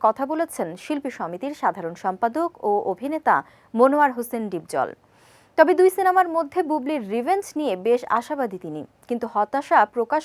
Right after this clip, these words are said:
করেছেন শাকিবের তুফান নিয়ে। এ প্রসঙ্গে ডিপজল জানান, রিভেঞ্জ সিনেমাটি ভালো হয়েছে। তার মতে এবার ঈদে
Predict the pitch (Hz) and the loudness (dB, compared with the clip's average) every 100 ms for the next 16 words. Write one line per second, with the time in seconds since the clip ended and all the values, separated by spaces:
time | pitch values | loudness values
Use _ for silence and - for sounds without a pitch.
0 | - 269 196 214 208 - _ _ - 277 | -4 -6 -6 -6 -8 -10 _ _ 0 0
1 | 285 208 185 185 - 151 156 165 - _ | 0 -6 -6 -8 -10 -10 -8 -8 -10 _
2 | _ _ 302 311 359 403 392 339 269 339 | _ _ 0 2 2 0 0 -2 2 2
3 | 330 339 302 233 285 _ _ 208 269 339 | 4 2 2 0 -4 _ _ 0 0 2
4 | 392 - - - 339 339 339 320 240 208 | -2 -6 -10 -2 0 0 0 -4 -2 -2
5 | 190 147 - 175 - _ _ - 214 214 | -4 -10 -4 -4 -6 _ _ 4 4 6
6 | 247 320 233 233 254 285 330 330 262 | 0 2 0 2 0 2 2 2 0